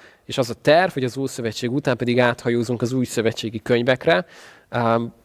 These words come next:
egyre izgalmasabb és izgalmasabb könyvek várnak ránk, úgyhogy bátorítlak, hogy szeresd nagyon a Bibliádat, olvasd nagyon sokat rongyosra,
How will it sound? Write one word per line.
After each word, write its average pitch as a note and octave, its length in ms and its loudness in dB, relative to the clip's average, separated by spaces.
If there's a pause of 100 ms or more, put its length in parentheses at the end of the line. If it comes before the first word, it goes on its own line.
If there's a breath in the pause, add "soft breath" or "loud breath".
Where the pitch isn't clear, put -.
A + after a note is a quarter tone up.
(100)
egyre D3 300 4
izgalmasabb C3 600 2
és A2 120 -6
izgalmasabb C#3 580 0
könyvek D3+ 360 2
várnak C#3+ 420 4
ránk, D3+ 280 0
úgyhogy C3 360 0 (240 loud breath)
bátorítlak, D3+ 760 2
hogy B2 100 -4
szeresd A#2+ 420 2
nagyon C3+ 220 2
a D#3 60 2
Bibliádat, G3+ 640 2
olvasd C#3 420 4
nagyon C3 260 2
sokat C3+ 380 0
rongyosra, F3+ 680 2